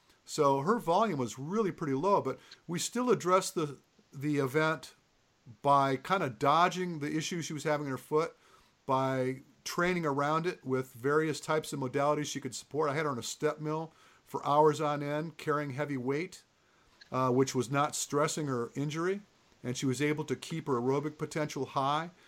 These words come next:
and the strength in her legs high. And she came through that race unscathed.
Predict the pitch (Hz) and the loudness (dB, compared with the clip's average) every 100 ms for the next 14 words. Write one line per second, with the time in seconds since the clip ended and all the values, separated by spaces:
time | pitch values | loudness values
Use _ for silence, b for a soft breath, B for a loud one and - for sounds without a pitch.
0 | b - 127 120 - 151 151 151 139 123 | b -6 -2 -2 -2 -2 -2 -2 -2 0
1 | 135 143 135 131 - 135 139 151 170 - | 0 0 -4 -10 -8 -2 0 0 -4 -12
2 | b b b b - 135 - - 208 214 | b b b b -6 -2 0 0 0 2
3 | 208 202 208 196 185 175 185 - - 170 | 2 2 4 4 4 4 2 2 -2 -2
4 | 160 - - 190 190 101 92 | -2 -4 -2 0 0 -2 -10